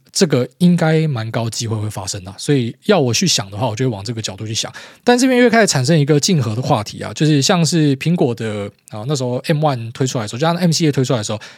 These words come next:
他把那个风扇拔掉嘛，就说，“啊，我不需要风扇也可以散热。”所以我不知道啊，就是我们现在假设都是说在A I的时代，因为我们知道A I伺服器它是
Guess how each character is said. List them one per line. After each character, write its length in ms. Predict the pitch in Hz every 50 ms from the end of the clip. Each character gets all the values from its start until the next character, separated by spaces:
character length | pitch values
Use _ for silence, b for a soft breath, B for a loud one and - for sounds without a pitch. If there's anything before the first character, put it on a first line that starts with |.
| B B -
他 40 |
把 140 | 196 180 143
那 60 | 165
个 80 | 170 147
风 160 | - 165 160
扇 160 | 160 170 139
拔 180 | 131 - 98 110
掉 180 | 113 123 98 92
嘛， 120 | 90 101
就 80 | 120 147
说 60 | 175 190
，“啊， 100 | 165 151
我 80 | 123
不 80 | 117 147
需 60 | 143
要 80 | 143 131
风 160 | 127 123 123
扇 140 | 139 123 107
也 40 |
可 80 | 95 113
以 60 | 107
散 240 | 107 - 120 104 101
热。” 160 | 107 104 90
所 140 | - - 190
以 60 | 156 B B B B B B B B _
我 80 | _ 143
不 80 | 139 202
知 40 |
道 140 | 220 180 143
啊， 20 | 139
就 140 | 151 208
是 160 | 214 214 190 170
我 160 | 143 147 147
们 80 | 170
现 100 | 185 233
在 60 | 220 196
假 220 | - - 117 110
设 180 | 120 - 165 151
都 140 | 147 156 156
是 60 | 156
说 280 | 135 - 139 131 135 139
在 200 | - 160 151 147
A 120 | 160 151
I 140 | 151 151 151
的 160 | 143 131 120
时 180 | - - 110 107
代， 120 | 131 120
因 60 | 127
为 40 | 175
我 60 | 170
们 60 | 131 123
知 40 | 139
道 80 | 143
A 80 | 156 151
I 80 | 147
伺 160 | 143 - - 131
服 60 | 117
器 180 | - - 127
它 280 | 117 - - 123 120 120
是 280 | - - 131 117 110